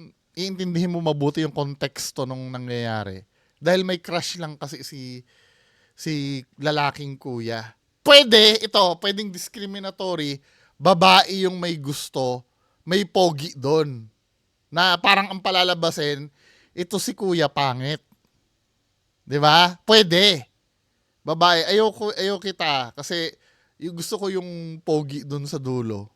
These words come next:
Yun, nakakaano do, nakaka-, ano to. Pero tingin ko dito parang wala namang masama. Para sa akin ah, paki-comment sa baba, y-, ano yung feedback niyo dito.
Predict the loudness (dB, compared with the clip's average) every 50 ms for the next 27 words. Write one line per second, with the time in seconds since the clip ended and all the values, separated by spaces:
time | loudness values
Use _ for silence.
0 | _ _ _ 8 10 10 10 10 6 4 6 6 4 4 4 2 2 2 2 2
1 | 4 4 4 4 2 2 4 4 2 2 2 2 2 2 0 -2 -10 _ -6 -6
2 | -6 -4 -4 -6 -2 0 2 2 2 0 -4 _ _ _ _ _ _ _ _ _
3 | _ -6 -6 -6 -6 -6 -6 -6 -6 -6 -8 -8 -8 -8 -4 -2 -2 -2 -4 -6
4 | -10 -14 -16 -18 -18 -20 -20 -20 -20 -20 -20 -20 -20 _ _ _ _ _ _ _
5 | -10 -6 -4 -4 -4 -4 -6 -6 -8 -8 -10 -12 -14 -16 -16 -16 -18 -20 _ _
6 | _ _ _ _ _ _ _ _ _ _ _ _ _ 4 6 6 6 8 8 6
7 | 6 6 4 -2 -6 -6 -6 -8 -10 -14 _ _ _ _ -4 -2 -2 -2 0 -2
8 | -2 -2 -4 -6 -8 -8 -8 -6 -6 -6 -6 -6 -8 -12 -12 -12 -14 -14 -16 -16
9 | -16 -16 -16 -18 -18 -18 -20 -20 -18 -20 -20 -20 _